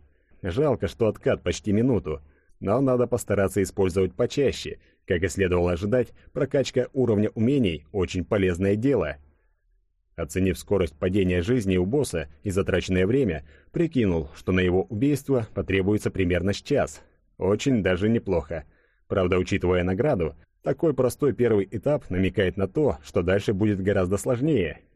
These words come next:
Или сила босса уменьшилась, потому что я пришел один. Все-таки, несмотря ни на что, у Джи, пусть и довольно своеобразное, но есть чувство справедливости. На шестидесяти процентах жизней слизняк решил немного сменить тактику.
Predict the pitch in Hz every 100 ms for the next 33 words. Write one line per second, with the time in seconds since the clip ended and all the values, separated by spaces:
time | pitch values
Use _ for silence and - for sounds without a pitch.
0 | _ _ _ - 143 147 - 147 135 147
1 | - 147 143 139 - 131 123 127 131 127
2 | - 123 120 123 - 127 139 135 85 -
3 | - _ _ _ _ _ - - 92 87
4 | 92 92 98 90 95 92 92 - 143 127
5 | - _ _ 156 135 156 147 113 - 107
6 | - 95 90 90 85 95 92 95 147 117
7 | 90 80 73 - - 156 123 131 127 -
8 | 101 - 104 - 120 127 147 110 80 -
9 | - - _ _ _ _ _ _ _ _
10 | _ 92 90 104 95 113 92 - 92 95
11 | 90 98 90 82 117 143 107 85 - -
12 | 131 135 160 143 101 95 113 113 95 90
13 | 92 95 104 107 104 - 135 - - -